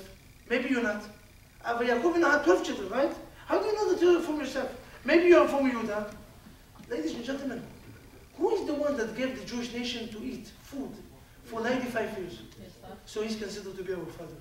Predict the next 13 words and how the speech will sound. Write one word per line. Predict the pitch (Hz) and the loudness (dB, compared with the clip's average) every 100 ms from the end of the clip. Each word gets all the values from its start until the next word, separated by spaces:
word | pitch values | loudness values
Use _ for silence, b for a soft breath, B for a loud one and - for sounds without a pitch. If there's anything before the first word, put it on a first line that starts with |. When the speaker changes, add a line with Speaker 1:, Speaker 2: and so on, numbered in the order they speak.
| - 202 | -18 -18
Speaker 2:
Yeah. | 202 233 233 214 208 | -18 -18 -18 -8 0
Speaker 1:
All | 269 | 6
of | 285 | 6
us | 269 247 | 6 2
considered | 202 208 196 190 | -6 -6 -8 -8
to | |
be | 175 170 | -8 -8
children. | - 165 156 - - B B | -8 -10 -12 -16 -20 B B
So | - 254 | -2 0
what | 247 262 | 2 2
you | 254 | 2
said | - 330 | 4 6
is, | 311 269 | 6 2